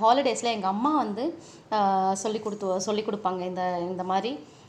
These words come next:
செய்வாங்க அப்படின்னு சொல்லிட்டு. அவங்க அப்பா, அம்மா அவங்கெல்லாம் சொல்லி கொடுத்த இது பா-, பாரம்பரியமான ஒரு தொகையல் தாங்க. நல்லா அதுவும் இந்த வாழை இலை மட்டைன்னு சொல்லுவோம் இல்லைங்களா? So வாழை இலை, அந்த வாழைப்பூ இருக்கு பாருங்க, அந்த வாழைப்பூவோட அந்த தோல் எடுத்தோன்னு வச்சுக்கோங்க, அந்த பூவுக்கு மேல இருக்கக்கூடிய அந்த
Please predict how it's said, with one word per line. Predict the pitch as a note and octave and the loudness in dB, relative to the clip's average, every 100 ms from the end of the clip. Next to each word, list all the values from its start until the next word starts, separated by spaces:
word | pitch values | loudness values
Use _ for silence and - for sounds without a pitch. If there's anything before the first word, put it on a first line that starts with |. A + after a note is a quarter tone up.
| - | -4
செய்வாங்க | B3 A3 G#3+ G3 F#3+ | 0 2 2 2 0
அப்படின்னு | F#3+ G3+ G3+ | 0 -4 -4
சொல்லிட்டு. | F#3+ A3 D4+ - | -6 -4 -6 -8
அவங்க | - G3 E4 E4 | 4 6 8 6
அப்பா, | E4+ | 4
அம்மா | A3 A#3 A#3 G#3+ | 0 0 0 0
அவங்கெல்லாம் | A3 G#3+ A3 A3 | 0 0 -2 -2
சொல்லி | G#3+ | -4
கொடுத்த | A3 G3+ G3+ | -4 -4 -4
இது | F#3 | -4
பா-, | F3+ G3+ G3+ A3+ | 0 4 4 4
பாரம்பரியமான | G3+ A3 C4+ C4 B3+ A#3 A#3+ C4+ | 6 8 6 2 0 -2 -2 -2
ஒரு | A3 B3 - - - - | 0 -2 -4 -14 -20 -2
தொகையல் | A3 G#3 A3+ G3+ | 0 4 2 2
தாங்க. | G3+ G3 C4 - - - - - - - - - - - - - - | 0 0 -4 -8 -20 -20 -20 -20 -20 -20 -20 -20 -20 -20 -20 -18 2
நல்லா | B3 D4 | 6 6
அதுவும் | A3+ C4+ F4 F#4 A3+ G3 - | 6 6 4 2 -6 -10 -2
இந்த | A#3 | 2
வாழை | G#3+ A3 D4 | 10 10 10
இலை | D#4+ C4+ C4 | 6 4 2
மட்டைன்னு | G#3+ A3 A#3 | -2 -2 -2
சொல்லுவோம் | A3+ G#3 G3+ | -4 -2 -2
இல்லைங்களா? | F#3+ F#3 G3 A3 G#3 - - | -2 -4 0 0 -2 -14 -20
So | - C#4 | 0 2
வாழை | A#3+ A3 C#4 D#4 | 8 8 10 8
இலை, | B3 | 6
அந்த | G#3 F#3+ F#3+ | 4 4 0
வாழைப்பூ | G#3 A3+ C#4+ D4 D4 F#4 | 4 8 8 6 4 4
இருக்கு | - - | 4 0
பாருங்க, | G3 F#3+ D#4 - - - | 0 0 -4 -6 -20 -10
அந்த | A#3 | -6
வாழைப்பூவோட | G3 G3 C4 D#4 C4+ G#3 | -2 2 2 4 2 2
அந்த | G#3 G#3 F#3 F3+ F3 | 2 2 0 0 0
தோல் | B3+ C#4 D4 | 6 8 6
எடுத்தோன்னு | G#3+ A3 G#3+ A3+ G#3+ | 0 -4 -4 -4 -6
வச்சுக்கோங்க, | - G3+ F#3 | -6 -4 -4
அந்த | |
பூவுக்கு | F#3+ C4+ C4+ G#3 | -2 0 0 0
மேல | G3+ A3 | -2 -2
இருக்கக்கூடிய | G#3+ G3 G3 F#3+ | -4 -6 -4 -4
அந்த | F3+ | -2